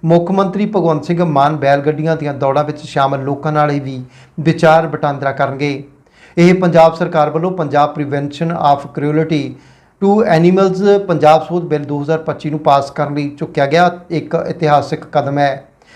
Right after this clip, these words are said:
ਜਿਸ ਨਾਲ ਸੂਬੇ ਵਿੱਚ ਬੈਲ ਗੱਡੀਆਂ ਦੀ ਦੌੜ ਮੁੜ ਸ਼ੁਰੂ ਹੋਣ ਦੀ, ਦਾ ਰਾਹ ਪੱਧਰਾ ਹੋਵੇਗਾ। ਉਨ੍ਹਾਂ ਅੱਗੇ ਕਿਹਾ ਕਿ ਜ਼ਿਲ੍ਹਾ ਪ੍ਰਸ਼ਾਸਨ ਇਸ ਸਮਾਗਮ ਨੂੰ ਸਫਲ ਬਣਾਉਣ ਲਈ ਸੁਚੱਜੇ ਪ੍ਰਬੰਧਾਂ ਨੂੰ ਯਕੀਨੀ ਬਣਾਏਗਾ, ਜਿਸ ਨਾਲ ਪੰਜਾਬ ਵਿੱਚ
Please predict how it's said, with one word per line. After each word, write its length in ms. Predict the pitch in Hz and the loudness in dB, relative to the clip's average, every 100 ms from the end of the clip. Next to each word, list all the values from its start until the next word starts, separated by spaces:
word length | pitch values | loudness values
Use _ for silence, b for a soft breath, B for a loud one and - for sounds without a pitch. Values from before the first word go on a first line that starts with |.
| b 170 | b 0
ਜਿਸ 140 | 170 | 2
ਨਾਲ 160 | 196 202 | 4 2
ਸੂਬੇ 260 | 190 175 | 2 0
ਵਿੱਚ 180 | 190 196 | 0 -2
ਬੈਲ 280 | 160 151 151 | 2 4 4
ਗੱਡੀਆਂ 260 | 151 156 160 | 0 -2 -4
ਦੀ 120 | 147 | -2
ਦੌੜ 260 | 143 139 | 2 2
ਮੁੜ 220 | 139 156 160 | 2 0 -2
ਸ਼ੁਰੂ 360 | - 147 156 151 147 | -4 -4 -2 -4 -4
ਹੋਣ 160 | 143 | -6
ਦੀ, 340 | 127 139 143 175 | -6 -8 -8 0
ਦਾ 160 | 151 139 | 4 6
ਰਾਹ 180 | 143 156 | 4 4
ਪੱਧਰਾ 320 | 156 156 151 | 0 2 2
ਹੋਵੇਗਾ। 520 | 135 139 143 139 - _ b b b 175 | 0 2 2 2 -4 _ b b b 2
ਉਨ੍ਹਾਂ 200 | 175 175 | 6 6
ਅੱਗੇ 140 | 180 | 4
ਕਿਹਾ 140 | 180 180 | 4 2
ਕਿ 180 | 185 202 | 2 -2
ਜ਼ਿਲ੍ਹਾ 240 | 156 160 | 2 2
ਪ੍ਰਸ਼ਾਸਨ 580 | 165 147 - 143 139 170 | 2 -2 0 0 0 -2
ਇਸ 260 | 160 147 147 | -4 -6 -8
ਸਮਾਗਮ 440 | - 139 135 139 160 | -8 0 0 0 -4
ਨੂੰ 100 | 170 | -2
ਸਫਲ 320 | - 151 143 | -2 -2 -4
ਬਣਾਉਣ 320 | 131 139 143 | -2 -2 0
ਲਈ 240 | 147 131 127 B - | -2 -4 -10 B -2
ਸੁਚੱਜੇ 440 | 175 175 170 190 | 0 2 2 2
ਪ੍ਰਬੰਧਾਂ 400 | 185 139 151 160 | 0 -2 -2 -2
ਨੂੰ 100 | 160 147 | -2 -8
ਯਕੀਨੀ 280 | - 143 139 | -8 -6 -4
ਬਣਾਏਗਾ, 380 | 135 135 175 | -2 -2 0
ਜਿਸ 280 | - 147 143 | -2 -2 -2
ਨਾਲ 120 | 156 | -2
ਪੰਜਾਬ 400 | 151 147 139 135 | -2 -2 2 2
ਵਿੱਚ 300 | 147 151 180 | 2 0 0